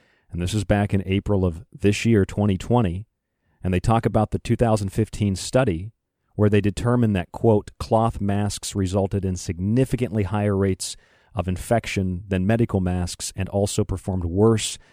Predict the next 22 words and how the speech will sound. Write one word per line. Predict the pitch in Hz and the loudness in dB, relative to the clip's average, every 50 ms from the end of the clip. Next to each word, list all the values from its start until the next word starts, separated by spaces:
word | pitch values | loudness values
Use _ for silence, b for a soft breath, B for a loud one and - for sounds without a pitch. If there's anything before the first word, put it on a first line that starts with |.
| b b b b - | b b b b -4
than | 90 98 98 101 95 90 | -2 0 0 0 0 -2
the | 92 | -2
control | - - 90 87 - - - 120 113 113 - | -4 -4 -4 -4 0 4 6 6 6 6 4
arm," | - 85 80 78 78 82 104 120 - _ _ _ _ _ _ _ _ _ _ _ _ | 2 -2 -2 -2 -4 -6 -8 -10 -12 _ _ _ _ _ _ _ _ _ _ _ _
and | - 95 95 95 | -4 -2 0 0
that | 95 90 - | 0 0 0
they | 98 95 | 0 0
concluded | - - 104 98 92 - - 151 175 160 123 117 110 107 - | 0 -2 -4 -4 -4 0 4 6 6 8 8 6 4 2 -2
that | - 101 98 92 92 95 - - - _ _ _ | -2 -2 0 0 0 -2 -4 -8 -14 _ _ _
widespread | - - 98 101 104 104 - - - - 104 98 87 | -2 0 2 2 2 0 -2 -2 -2 0 0 0 2
usage | 92 98 95 - - 92 85 | 0 -2 0 -2 -4 -4 -4
of | 90 78 85 | -4 -4 -2
masks | 92 98 101 98 98 98 - - - - - _ _ _ _ _ _ _ _ | 0 0 0 0 -2 -2 -6 -8 -12 -14 -20 _ _ _ _ _ _ _ _
was | - 95 92 - 101 | -2 -2 -2 0 0
not | 98 98 95 95 90 - - - - _ _ _ _ _ _ _ _ _ - | 0 2 2 0 -2 -4 -10 -18 -20 _ _ _ _ _ _ _ _ _ -6
a | - 92 90 87 87 85 85 85 - _ _ _ _ - | -4 -2 0 0 0 -2 -4 -6 -10 _ _ _ _ -4
protective | 98 95 - - 95 92 - - 95 90 80 80 - | -2 -2 0 0 0 0 0 -2 -2 -2 -2 -4 -6
measure | 98 95 92 90 82 78 87 82 82 82 82 - _ | -2 0 0 0 0 -2 -2 -2 -4 -4 -6 -10 _
or | - - 90 82 | -6 -4 -4 -4
should | - - - 127 120 104 | -2 0 2 2 2 2
not | 95 87 - - 85 | 0 -4 -6 -6 -4
be | 98 90 82 80 78 82 - | -2 -2 -2 -2 -6 -8 -10